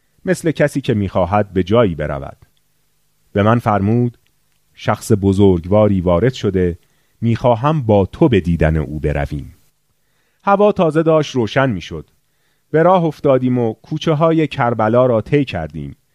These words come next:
تا به خانه‌ای رسیدیم. جوانی دم در ایستاده بود که عمامهٔ سبزی بر سر داشت. آثار چنان لطف و تواضعی در چهرهٔ او بود که به وصف در نمی آید. مثل اینکه انتظار آمدن ما را می‌کشید.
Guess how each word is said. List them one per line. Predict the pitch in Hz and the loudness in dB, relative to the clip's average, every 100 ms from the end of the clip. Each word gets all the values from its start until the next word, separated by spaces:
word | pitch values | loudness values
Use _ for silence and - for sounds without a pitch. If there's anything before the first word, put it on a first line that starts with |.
| _ _ - | _ _ -2
تا | 95 | 0
به | 87 90 | 2 2
خانه‌ای | 87 95 110 117 76 | 2 2 2 2 0
رسیدیم. | 76 - 67 69 - _ _ _ _ _ _ _ - | -6 -10 -16 -16 -18 _ _ _ _ _ _ _ -2
جوانی | 160 175 185 180 170 | 0 4 2 2 2
دم | 156 156 | 2 4
در | 147 | 2
ایستاده | 139 113 - - 110 131 | 2 -2 -4 0 2 2
بود | 143 127 117 | 2 -2 -2
که | - | -4
عمامهٔ | 120 110 104 98 113 113 | 0 2 2 2 2 0
سبزی | - 147 143 101 85 | -2 -2 -2 -4 -4
بر | 78 76 | -4 -4
سر | - 71 | -6 -10
داشت. | 71 60 - _ _ _ _ _ _ _ _ | -10 -14 -16 _ _ _ _ _ _ _ _
آثار | - 113 - 127 131 123 | 0 0 2 2 4 2
چنان | - 120 117 110 | 2 2 2 2
لطف | 120 - 117 | -2 -2 -6
و | |
تواضعی | - 113 110 110 107 185 170 | -2 0 2 2 2 0 2
در | 139 110 | 0 0
چهرهٔ | - 107 107 107 | -2 -2 0 0
او | 98 101 | 0 -2
بود | 95 98 90 _ _ _ | -4 -4 -6 _ _ _
که | - | -2
به | 98 95 | 2 2
وصف | 110 120 120 - - | 4 2 0 -4 0
در | 101 98 | 0 2
نمی | 110 110 78 | 0 -2 -4
آید. | 76 71 - _ _ _ _ _ _ _ _ - | -8 -12 -14 _ _ _ _ _ _ _ _ -4
مثل | 190 185 | -2 0
اینکه | 175 175 180 131 | -2 0 0 0
انتظار | 110 113 107 151 | 0 0 4 4
آمدن | 135 98 90 87 85 85 | 4 2 0 0 0 -2
ما | 104 135 | 0 0
را | 85 | 0
می‌کشید. | 78 76 76 - 69 | -4 -10 -16 -18 -20